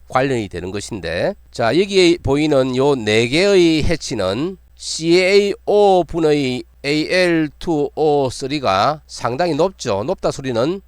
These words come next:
씨에이오의 제거보다는 에이엘투오 쓰리의 제거가 더 현격했다, 이런 이야기를 반증합니다. 그렇다면은 이런 광물은 뭐 있나?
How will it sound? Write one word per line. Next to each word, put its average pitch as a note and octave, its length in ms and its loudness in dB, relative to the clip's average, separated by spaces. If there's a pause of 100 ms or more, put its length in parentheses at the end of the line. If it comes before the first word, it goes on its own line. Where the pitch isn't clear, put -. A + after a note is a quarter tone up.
씨에이오의 E3 1400 2
제거보다는 B2 1000 -2 (140)
에이엘투오 F3+ 800 0
쓰리의 D#3 440 -2
제거가 A#2+ 720 -4 (200)
더 D#3 360 0 (260)
현격했다, B2 1080 -2
이런 F3+ 240 -4
이야기를 A2 500 -2 (240)
반증합니다. G2+ 920 -2 (280)
그렇다면은 C#3+ 580 0
이런 G3+ 280 -2
광물은 B2+ 340 0
뭐 F2+ 160 -4
있나? G2+ 380 -4